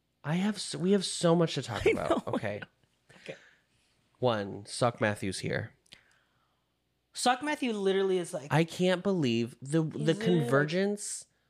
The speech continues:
Speaker 1: of, "Oh yeah, what's going"
Speaker 2: What's go-,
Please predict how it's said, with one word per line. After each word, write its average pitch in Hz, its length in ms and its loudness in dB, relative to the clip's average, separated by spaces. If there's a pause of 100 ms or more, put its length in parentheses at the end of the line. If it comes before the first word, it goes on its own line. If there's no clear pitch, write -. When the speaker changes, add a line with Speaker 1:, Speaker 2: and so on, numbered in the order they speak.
(200)
Speaker 1:
of, 117 280 2 (760)
"Oh 110 240 4
yeah, 101 260 2
what's 87 500 0
going" 127 420 4
Speaker 2:
What's 185 300 0
go-, - 120 -6